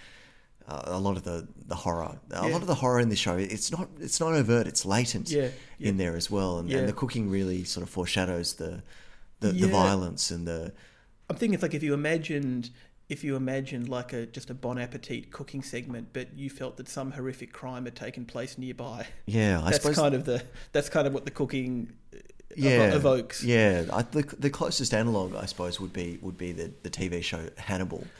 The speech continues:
Speaker 1: Not sure
Speaker 2: Yeah,
Speaker 1: whether you ever had a
Speaker 2: yep,
Speaker 1: look at,
Speaker 2: yep.
Speaker 1: saw that. So that had a couple of, like, very famous high-profile culinary consultants and,
Speaker 2: Yep,
Speaker 1: and
Speaker 2: absolutely.
Speaker 1: again, spent that, that lavish amount of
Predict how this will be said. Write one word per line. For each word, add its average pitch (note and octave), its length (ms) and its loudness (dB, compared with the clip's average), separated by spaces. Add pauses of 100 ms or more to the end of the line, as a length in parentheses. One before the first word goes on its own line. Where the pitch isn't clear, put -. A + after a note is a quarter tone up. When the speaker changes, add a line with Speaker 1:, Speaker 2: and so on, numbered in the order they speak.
Speaker 1:
Not - 120 4
sure F3 80 8
Speaker 2:
Yeah, F3+ 100 6
Speaker 1:
whether E3 160 6
you F2+ 80 2
ever - 100 -6
had F3 120 -4
a D#3+ 40 2
Speaker 2:
yep, C#3 140 2
Speaker 1:
look - 80 -12
at, - 60 -18 (180)
Speaker 2:
yep. D3 180 -4 (120)
Speaker 1:
saw E2+ 260 -4
that. D#2 300 -6
So D#2+ 340 -4 (380)
that F2+ 140 0
had F2 260 -2 (100)
a F2 80 0
couple F2 260 -4
of, - 200 -6
like, E2 120 -6
very F2 180 -4
famous E2 400 -4
high-profile E2+ 580 -4
culinary E2+ 360 -4
consultants E2+ 680 -4
and, E2+ 160 -10
Speaker 2:
Yep, D#3+ 200 -6 (140)
Speaker 1:
and E3+ 140 -4
Speaker 2:
absolutely. B2 340 0
Speaker 1:
again, F#2 400 0 (240)
spent F2+ 380 0
that, D#2 220 -6 (220)
that D#2 160 -10
lavish F#2+ 440 0
amount D#2+ 200 -4
of D#2 140 -10